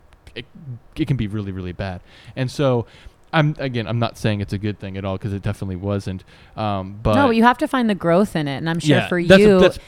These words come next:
Speaker 1: perfect
Speaker 2: I,
Speaker 1: way to
Speaker 2: I'm
Speaker 1: say
Speaker 2: sure
Speaker 1: it.
Speaker 2: for you, as I've been, it's made me, and I'm sure for you too, or I would imagine, like, more empathetic. Like, now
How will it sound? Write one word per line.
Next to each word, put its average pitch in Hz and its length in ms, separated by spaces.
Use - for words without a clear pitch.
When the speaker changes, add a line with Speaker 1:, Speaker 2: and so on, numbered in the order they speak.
Speaker 1:
perfect 151 280
Speaker 2:
I, 214 60
Speaker 1:
way 117 80
to - 40
Speaker 2:
I'm 202 100
Speaker 1:
say - 100
Speaker 2:
sure 240 100
Speaker 1:
it. - 100
Speaker 2:
for 208 120
you, 190 500
as 175 300
I've 175 380
been, 160 380
it's - 220
made 170 200
me, 170 300
and 165 100
I'm 165 80
sure 165 180
for 170 120
you 156 140
too, 165 300
or 143 200
I - 80
would 147 120
imagine, 156 520
like, 151 140
more 202 180
empathetic. 180 600
Like, 160 180
now 175 400